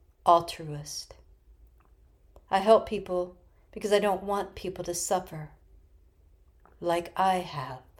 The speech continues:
The only reason I help people is to help them.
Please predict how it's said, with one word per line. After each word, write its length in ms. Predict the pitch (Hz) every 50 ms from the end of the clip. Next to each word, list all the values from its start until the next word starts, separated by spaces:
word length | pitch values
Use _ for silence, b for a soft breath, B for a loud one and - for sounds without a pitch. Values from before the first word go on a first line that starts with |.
| - _ _ - _ - _ _ _ _ _ - - _ - - _ _ - _ - _ _ _ _ _ _ _ - - - -
The 240 | 208 190 180 185 - - -
only 920 | 226 226 233 233 233 240 226 214 208 196 185 180 170 165 160 156 151 151 147
reason 580 | 147 147 143 147 143 143 143 143 143 143 143 - - - - _ _ - - - _ - - _ - - -
I 100 | 160 170
help 380 | 180 180 190 196 185 190 -
people 560 | - - 147 135 - - 143 139 143 151 147 - - - _ _ _ _ _ _ - - - - - - - -
is 240 | - 175 170 - -
to 380 | - - 202 185 185 185 185 - -
help 420 | - - - 196 190 185 190 - - - - - - - - - - - -
them. 420 | - 190 190 185 165 147 147 147